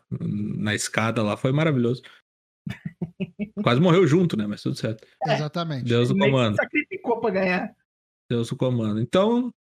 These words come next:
Speaker 1: o resumo da ópera, o Wesley, novo campeão americano, né? Finalmente
Speaker 2: Parece que acabou o sofrimento dele, né?
Speaker 3: É, a gente
Speaker 1: Isso.
Speaker 3: achou que podia não ganhar porque tava pagando a
Speaker 1: Os
Speaker 3: penalidade,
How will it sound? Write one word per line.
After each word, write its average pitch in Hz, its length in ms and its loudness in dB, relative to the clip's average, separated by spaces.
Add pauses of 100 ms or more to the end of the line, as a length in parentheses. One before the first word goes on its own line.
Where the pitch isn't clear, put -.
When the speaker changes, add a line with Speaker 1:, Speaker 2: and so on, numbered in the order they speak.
Speaker 1:
o 135 920 -2
resumo 135 280 2
da 147 100 4
ópera, 165 340 2
o 147 60 4
Wesley, 131 380 4
novo 160 240 2
campeão 127 380 0
americano, 120 600 -2
né? 143 160 0 (540)
Finalmente 123 500 2
Speaker 2:
Parece 190 420 2
que - 80 0
acabou 247 600 2
o 254 40 -4
sofrimento 208 720 -2
dele, 226 400 0
né? 233 140 -4
Speaker 3:
É, 113 200 4
a - 80 2
gente - 60 0
Speaker 1:
Isso. 107 100 -2
Speaker 3:
achou 180 160 -4
que - 80 -16
podia 185 260 -2
não 185 140 -4
ganhar 170 260 -4
porque 170 140 -10
tava 170 180 -4
pagando 151 760 -4 (480)
a 117 600 -10
Speaker 1:
Os 120 160 -4
Speaker 3:
penalidade, - 280 2